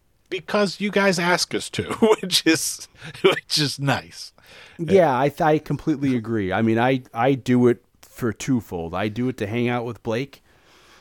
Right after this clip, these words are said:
Speaker 2: and I do it because it's nice to, to think or know that there are people out here that enjoy us putting this labor into
Speaker 1: I'm
Speaker 2: it.
Speaker 1: not, not sure why they enjoy it, but I appreciate
Speaker 2: No.
Speaker 1: it. And,
Speaker 2: And
Speaker 1: uh,
Speaker 2: then it was almost like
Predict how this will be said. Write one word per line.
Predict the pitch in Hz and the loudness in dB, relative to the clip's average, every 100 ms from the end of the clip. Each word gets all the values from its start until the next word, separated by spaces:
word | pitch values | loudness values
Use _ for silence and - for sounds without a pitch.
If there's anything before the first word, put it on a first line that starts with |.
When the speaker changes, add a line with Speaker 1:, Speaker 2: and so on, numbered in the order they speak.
| _ | _
Speaker 2:
and | 117 123 123 | -6 -2 0
I | 120 | 0
do | 113 117 117 | -2 2 2
it | 113 _ _ - | 2 _ _ -18
because | 110 - 110 104 - - _ _ | -16 -4 -2 -2 -6 -16 _ _
it's | 113 104 - | -10 -8 -2
nice | 120 123 113 - | 0 0 -2 -8
to, | 113 - _ _ - - | -10 -12 _ _ -20 -12
to | 110 92 _ - | -12 -12 _ -4
think | 127 113 | -2 0
or | 113 | 0
know | 104 110 107 101 | 2 4 4 2
that | 90 - _ | -4 -10 _
there | 107 | -10
are | 95 | -8
people | - 113 98 | -8 -8 -4
out | 95 95 | -4 -4
here | 95 98 | -4 -6
that | 90 92 | -6 -6
enjoy | 92 92 113 107 85 78 _ _ _ _ _ _ _ - | -6 -4 0 0 0 -4 _ _ _ _ _ _ _ -6
us | 90 - | -6 -6
putting | - 104 85 | -8 -6 -6
this | 85 87 87 | -8 -10 -8
labor | 90 87 85 85 | -6 -6 -4 -4
into | 85 80 80 | -4 -6 -8
Speaker 1:
I'm | - 95 | -8 -6
Speaker 2:
it. | 80 | -4
Speaker 1:
not, | 87 101 | -6 -4
not | 135 110 | -2 -2
sure | - - 117 | 0 0 2
why | 120 120 120 220 262 | 2 2 4 2 0
they | 208 190 | 0 0
enjoy | 190 202 196 269 | 2 2 2 2
it, | 277 - | 0 -4
but | 143 | -2
I | 143 | 0
appreciate | 139 - 170 165 139 131 196 | 0 0 2 6 6 6 4
Speaker 2:
No. | 233 | 4
Speaker 1:
it. | 294 - _ - | 2 -2 _ -6
And, | 139 147 147 - | -2 -2 -2 2
Speaker 2:
And | |
Speaker 1:
uh, | 151 120 | 4 6
Speaker 2:
then | 113 107 95 _ _ - - | 6 4 0 _ _ -20 -2
it | 123 | 4
was | 123 | 6
almost | 135 139 120 | 6 4 4
like | 131 120 | 2 0